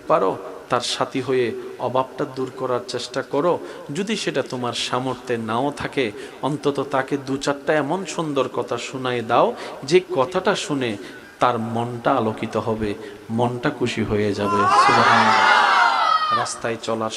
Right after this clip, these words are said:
সময় ইসলাম বলে, চোখ নিচের দিকে রাখো। এই একটা কাজ মানলে ইপটিজিং,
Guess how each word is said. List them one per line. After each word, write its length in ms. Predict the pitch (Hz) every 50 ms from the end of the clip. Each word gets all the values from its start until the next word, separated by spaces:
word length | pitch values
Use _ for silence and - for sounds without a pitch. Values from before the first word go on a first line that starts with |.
| - -
সময় 320 | 143 151 190 226 277 220 131 - - - - - -
ইসলাম 400 | 196 180 - - - 143 127 117 110 104
বলে, 240 | 104 104 95 98 95 - - - - - - - - -
চোখ 300 | - 139 160 202 202 - - - - - - - - - - - -
নিচের 340 | 120 135 131 - - 123 117 113
দিকে 220 | 131 120 - 127 117
রাখো। 340 | 110 107 107 - - 107 92 - - - - - - - - - - - - - - - - - 403 403 - - - - - 403 403 - - - - - - - - - - - - - - 151
এই 140 | 151 147 131 - - - - 120 135
একটা 380 | - - - - - - 190 190 190 - -
কাজ 220 | 139 139 139 143 139 - - - - 131 120 120 127
মানলে 440 | 127 127 131 131 131 135 156 147 120 113 95 92 - - - - - - - - 147
ইপটিজিং, 640 | 151 151 - 151 - 180 180 160 151 170 180 175